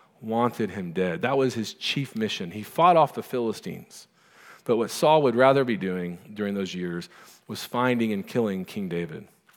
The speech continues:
And that had to infect the entire camp, the entire population of Saul's people, to where Mephibosheth had to know,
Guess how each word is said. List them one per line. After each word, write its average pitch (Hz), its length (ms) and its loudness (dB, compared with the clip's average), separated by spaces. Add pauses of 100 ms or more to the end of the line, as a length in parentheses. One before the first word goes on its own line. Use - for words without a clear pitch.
(580)
And 104 160 -2
that 151 140 6
had 160 160 4
to 147 100 2
infect 123 720 0
the 120 140 -2
entire 135 800 0 (380)
camp, 131 400 -2
the 110 80 0
entire 127 500 0
population 127 520 0
of 110 80 -6
Saul's 123 280 2
people, 113 500 -4 (340)
to - 80 -18
where 127 160 2
Mephibosheth 123 540 2
had 151 300 0
to 123 100 0
know, 110 420 0